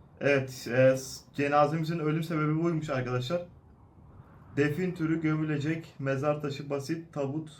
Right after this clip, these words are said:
kayından olacakmış. "Bu en iyi arkadaşımdır, ailesi bunu karşılayamadı. Bu yüzden ben buradayım. Bir nokta altmış altı gün üzerinde anlaşalım mı?"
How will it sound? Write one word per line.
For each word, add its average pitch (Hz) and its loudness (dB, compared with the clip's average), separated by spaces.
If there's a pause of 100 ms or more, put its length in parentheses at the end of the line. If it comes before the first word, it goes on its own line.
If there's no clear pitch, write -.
(140)
kayından 139 0
olacakmış. 131 -4 (680)
"Bu 147 2
en 165 4
iyi 165 2
arkadaşımdır, 156 0
ailesi 147 0
bunu 160 -2
karşılayamadı. 160 -2
Bu 151 0
yüzden 156 -2
ben 160 0
buradayım. 151 -2 (1000)
Bir 170 0
nokta 156 -4
altmış - -10
altı 147 -4
gün 160 -4
üzerinde 151 -4
anlaşalım 147 0
mı?" 101 -6